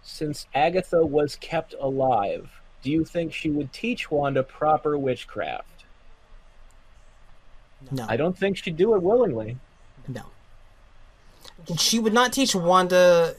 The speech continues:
Speaker 2: witchcraft for the benefit of Wanda.
Speaker 1: Wa-, when Wanda left her in Agnes form, she did say that "I'll, I'll, I'll see you again," or
Speaker 2: Mm-hmm.
Speaker 1: something like that.
Speaker 2: Yeah.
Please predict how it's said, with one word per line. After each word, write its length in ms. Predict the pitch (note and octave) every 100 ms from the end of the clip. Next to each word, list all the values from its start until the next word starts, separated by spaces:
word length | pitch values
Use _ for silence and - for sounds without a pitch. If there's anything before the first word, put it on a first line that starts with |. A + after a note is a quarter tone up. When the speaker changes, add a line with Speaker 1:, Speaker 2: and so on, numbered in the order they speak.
| -
Speaker 2:
witchcraft 540 | E3 E3+ - E3 D#3
for 140 | - E3+
the 100 | D#3
benefit 600 | D3+ D#3 D3+ E3 D3+ D#3
of 140 | C3+
Wanda. 420 | C#3 C3+ A#2+ - - - - - _ - - - - - - -
Speaker 1:
Wa-, 320 | D#3 D#3+ G3 - -
when 260 | D#3+ G#3+ G#3+
Wanda 360 | A#3 E4+ F4
left 380 | C#4+ G#3 A3+ -
her 400 | - G#3 F#3+ F3+ - - -
in 200 | - E3 D#3
Agnes 480 | C#3 D3 D#3 D3 C3+
form, 580 | - C3+ A#2+ A2+ A2 G#2+ - - -
she 180 | - -
did 300 | D#3 G3 F#3+
say 600 | - - F#3+ D#3+ D3 C#3 B2+
that 140 | C3+
"I'll, 240 | C#3 C#3+ C#3
I'll, 260 | C3+ C#3 -
I'll 180 | C3 C3
see 200 | - D#3+
you 240 | D3+ C#3+
again," 580 | B2+ B2 B2+ G#2+ G2 G2+ - -
or 60 |
Speaker 2:
Mm-hmm. 100 | A2
Speaker 1:
something 280 | D#3 G2+ G2+
like 200 | G2+ G2
that. 300 | - F2+ E2 - - -
Speaker 2:
Yeah. 100 | -